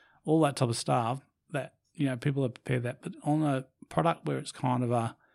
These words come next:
more of a mainstream product, that, yeah, it's gonna be challenged. There's gonna be challenges for it. And I just, I kind of feel sad because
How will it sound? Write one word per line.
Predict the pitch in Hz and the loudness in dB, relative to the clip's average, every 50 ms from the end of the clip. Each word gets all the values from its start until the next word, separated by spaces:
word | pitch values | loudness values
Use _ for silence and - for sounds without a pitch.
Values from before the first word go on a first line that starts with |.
| _ _ _ _ _ _ _ | _ _ _ _ _ _ _
more | - 139 143 151 165 175 175 | 2 4 6 8 8 8 6
of | 165 143 | 6 4
a | 139 127 127 127 123 123 123 120 - _ - | 2 2 2 4 4 2 2 0 -4 _ 0
mainstream | 131 127 127 131 131 127 - - - 127 123 135 | 2 2 4 4 2 0 0 -2 0 0 2 2
product, | 135 - 135 127 107 107 - - - - - _ _ _ _ _ _ _ _ _ _ _ _ - | 2 2 0 0 0 -2 -8 -12 -14 -20 -20 _ _ _ _ _ _ _ _ _ _ _ _ -6
that, | 143 120 120 123 _ _ _ _ | -6 -6 -6 -8 _ _ _ _
yeah, | - 139 135 127 123 123 - - - | -8 -6 -4 -4 -4 -8 -12 -14 -14
it's | - 123 - | -12 -6 -2
gonna | 165 143 131 | 0 0 0
be | 117 | 0
challenged. | 113 - - 123 117 117 117 113 110 - - - | -2 -2 -2 -2 0 0 -2 -4 -6 -8 -10 -8
There's | - - 120 120 | -6 -6 -4 0
gonna | 156 147 | 0 0
be | 139 120 | 0 0
challenges | - - 120 113 117 120 120 127 120 | 0 0 0 0 0 0 -2 -4 -4
for | - - 117 113 | -4 -4 -4 -4
it. | 127 | -2
And | 127 | -2
I | 127 | -2
just, | 131 135 139 - - _ - - - - - | -2 -2 -2 -4 -6 _ -18 -20 -20 -8 -6
I | - | -6
kind | 143 - 185 214 214 | 0 2 4 4 4
of | 165 135 | 4 2
feel | - - 143 127 | 2 2 2 2
sad | - - 127 123 151 | 2 2 0 0 0
because | 156 131 113 - 135 120 - | 0 0 2 2 0 0 0